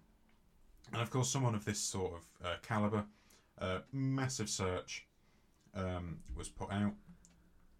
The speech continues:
Um, the police, the army, uh, the cadet school,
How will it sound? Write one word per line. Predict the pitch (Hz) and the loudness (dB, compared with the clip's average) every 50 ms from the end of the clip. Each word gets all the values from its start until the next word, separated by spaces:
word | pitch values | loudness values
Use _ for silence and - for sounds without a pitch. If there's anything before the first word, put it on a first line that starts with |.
| - - - | -20 -10 -6
Um, | 90 87 87 82 82 82 73 73 - - - - - | -4 -4 -2 -4 -4 -6 -8 -10 -14 -16 -16 -14 -12
the | - - - _ _ - | -12 -12 -12 _ _ -14
police, | - - 98 98 95 92 90 - - | -8 -4 -4 -2 -2 -2 -2 -4 -4
the | - 90 87 90 | -4 -4 -2 -2
army, | 87 87 87 87 87 85 85 85 80 - _ _ - - | 0 0 0 -2 -2 -4 -6 -8 -10 -12 _ _ -10 -6
uh, | 82 80 78 80 71 - - | -4 -4 -4 -4 -6 -8 -10
the | - - - _ - - | -12 -16 -20 _ -20 -12
cadet | - - 87 85 - | -6 -4 -4 -4 -4
school, | - - - 82 82 82 82 | -6 -8 -6 -8 -6 -8 -10